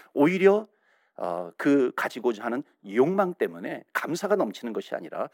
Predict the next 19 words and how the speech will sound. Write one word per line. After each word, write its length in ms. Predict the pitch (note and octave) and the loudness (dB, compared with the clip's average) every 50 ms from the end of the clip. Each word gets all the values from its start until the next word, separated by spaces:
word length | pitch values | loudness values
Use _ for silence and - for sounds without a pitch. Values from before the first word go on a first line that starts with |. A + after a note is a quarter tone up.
| - - - _ | -14 -20 -20 _
불만족이 800 | - - A#2+ C3+ E3 F#3 F#3 F3 - G#2 F2 - B2+ C#3+ - - _ - | -6 -4 -2 0 2 2 2 2 0 -2 -2 -2 -2 -4 -4 -6 _ -20
생기게 400 | - - - F3+ - - C3+ - | -10 -8 -8 -8 -6 -6 -8 -8
되는 240 | - - G2+ G#2 | -8 -10 -10 -8
것입니다. 440 | G#2+ A2+ - - - - - - - - _ _ | -8 -8 -8 -10 -14 -14 -14 -14 -16 -18 _ _
여기에는 320 | - C3 C3 D3+ D3+ C#3 | 4 4 4 4 2 2
만족이 480 | A2+ F2+ G2+ C3 C3 C#3 B2 A2+ C3+ B2+ - - _ _ | 2 2 0 0 0 -2 0 0 -2 -4 -4 -10 _ _
없다는 420 | - A2+ - _ - F#3+ F3 E3 | -2 -2 0 _ 0 0 0 -2
것입니다. 480 | - - - - - - - - - _ _ _ | -6 -8 -10 -12 -18 -20 -20 -20 -20 _ _ _
그러니까 240 | - - - - | -20 0 4 4
소유로는 480 | E3 - - - B3+ B3 A#3 A3 G#3+ A3 | 4 4 4 2 4 8 8 8 8 6
절대 240 | - F#3+ E3 - - | 4 2 4 4 4
만족을 340 | - - G2+ - G#2+ - A2+ | 2 0 -2 -4 -4 -4 -4
얻을 200 | - - F#2 - | -4 -6 -10 -16
수가 220 | - - - - | -18 -16 -16 -14
없어요. 280 | - - - - - - - _ _ _ _ _ | -14 -16 -18 -20 -20 -20 -20 _ _ _ _ _
여러분, 180 | - B2+ C3+ C#3 | -2 -2 -2 -2
그런 220 | - B2+ B2+ C3+ | 0 0 2 2
말이 160 | C3+ A2+ G2 | 2 0 0
있습니다. 420 | F2+ - - - D2+ D2 - C3 | -4 -8 -12 -16 -16 -10 -10 -10